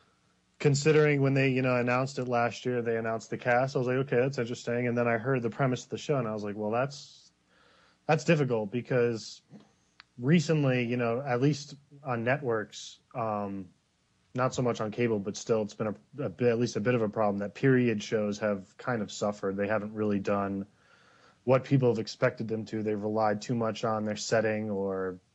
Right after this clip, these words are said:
the big acting names, and, you know, this had both of those, so I was a little wary going into it, and just the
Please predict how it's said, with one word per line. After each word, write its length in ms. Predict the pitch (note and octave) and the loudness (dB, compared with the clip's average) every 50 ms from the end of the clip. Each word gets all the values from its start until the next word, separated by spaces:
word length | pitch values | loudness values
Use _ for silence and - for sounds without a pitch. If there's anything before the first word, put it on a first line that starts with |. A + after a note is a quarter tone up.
| _ _ _ _ _ _ - B2+ G#2 | _ _ _ _ _ _ -16 -8 -4
the 100 | G#2 G#2 | -4 0
big 260 | G#2+ A#2+ A#2 G#2+ A2+ | 2 2 2 4 4
acting 380 | A2+ A#2 A#2+ - - A2+ G#2+ | 4 2 2 0 -2 -4 -4
names, 360 | G#2 G2+ G2 G2 G2 F#2 G2 G#2 | -2 -2 -4 -4 -6 -6 -6 -6
and, 340 | G2+ G2+ G2 G2 G2+ G2 - _ | -6 -6 -6 -6 -8 -8 -10 _
you 100 | - A2+ | -6 -4
know, 100 | A2 G#2+ | -2 0
this 180 | G2+ A#2+ - - | 0 0 0 2
had 240 | A#2+ A2 G#2+ G2+ - | 0 0 0 0 2
both 220 | A#2 A#2+ A2+ - | 2 2 2 0
of 100 | G#2+ G2 | -4 -4
those, 340 | G2+ G2 G2 F#2+ F#2+ F#2 - | -4 -4 -4 -4 -6 -8 -6
so 140 | - A2 G#2+ | -4 -2 0
I 60 | G#2+ | 0
was 120 | A2 G#2+ | 0 0
a 60 | G#2+ G#2 | -2 0
little 300 | G#2+ A#2+ A#2+ A#2 A2+ G#2 | 0 2 2 2 2 2
wary 360 | A2 A2+ A#2+ A#2 A2+ G#2 G2+ | 4 4 4 4 2 0 0
going 260 | G#2 A2 G#2 G2+ G2+ | -2 -2 -2 -2 -4
into 320 | G#2+ A2+ G#2+ - A2+ G2 | -6 -6 -6 -6 -6 -6
it, 180 | F#2+ F#2+ F#2+ F#2+ | -6 -6 -6 -8
and 320 | G2 F#2+ F#2+ F#2+ F#2+ G2 - _ _ _ _ _ _ _ _ _ _ _ _ _ _ _ _ _ _ _ _ _ | -8 -10 -10 -12 -12 -14 -16 _ _ _ _ _ _ _ _ _ _ _ _ _ _ _ _ _ _ _ _ _
just 220 | - D#3 D3+ C#3+ | 2 2 2 4
the 240 | D3+ C#3+ C3+ B2+ B2 | 4 4 4 2 0